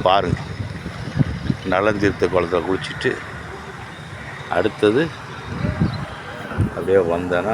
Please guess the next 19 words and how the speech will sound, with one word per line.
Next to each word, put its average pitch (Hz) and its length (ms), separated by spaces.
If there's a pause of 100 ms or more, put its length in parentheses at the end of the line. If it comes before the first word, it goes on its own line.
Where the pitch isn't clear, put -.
அந்த 87 120 (200)
பிரம்ம 101 360
தீர்த்த 90 360 (120)
பிரம்மாவை 95 420
வணங்கிக்கிட்டு 90 500 (1300)
அதுக்கப்புறம் 101 600
கோயிலுக்கு 95 480
நேரா 87 180 (100)
போகலாம். 80 300 (1500)
இதேமாரி 117 380 (100)
வே-, 117 260
சுத்தி 123 300
உள்ள 131 120 (120)
அங்க 104 180 (140)
கணபதி 117 380
இருக்காரு, 92 300
அங்கேயும் 90 380 (1300)
எல்லாத்தையும் 90 440
வணங்கிக்கிட்டு 101 500